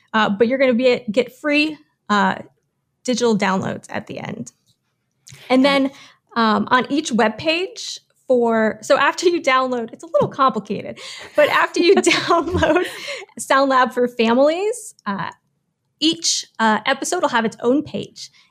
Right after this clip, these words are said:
And on that page, you'll see links to the activity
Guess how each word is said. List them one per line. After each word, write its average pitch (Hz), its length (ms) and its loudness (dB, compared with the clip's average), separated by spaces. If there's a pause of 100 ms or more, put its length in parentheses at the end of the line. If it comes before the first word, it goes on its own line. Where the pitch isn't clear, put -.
And 240 220 2
on 262 240 2
that 311 200 -2
page, 294 400 -6
you'll 240 140 -2
see 247 320 -6
links 226 440 -2
to - 140 -6
the 190 120 -8
activity 349 680 -4